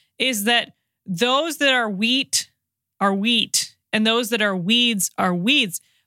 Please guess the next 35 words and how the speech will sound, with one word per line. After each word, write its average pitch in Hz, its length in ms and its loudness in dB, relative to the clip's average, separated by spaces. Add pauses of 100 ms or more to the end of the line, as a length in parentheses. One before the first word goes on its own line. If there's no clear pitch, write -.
(140)
But 254 180 -2
the, 226 180 0
the 214 220 0
fundamental 302 760 -2
reality 214 800 0
is 185 140 0
that 226 200 0
at 220 120 -2
the 233 100 0
beginning 262 720 -2
here, 190 580 0
which 214 200 -2
is 214 140 0
the, 196 280 -2
the 196 140 -2
setting 254 560 0
of 208 160 -2
our 170 160 2
parable, 208 720 -2 (800)
the 196 180 2
weeds 277 540 0
and 262 160 0
the 233 60 0
wheat 226 300 0
are 233 260 0
indistinguishable. 233 1120 0
And 220 160 -2
so 262 100 0
what 262 160 -2
the 277 80 -2
master 262 420 0
of 302 40 -2
the 285 100 0
house 240 300 -2
is 190 160 -4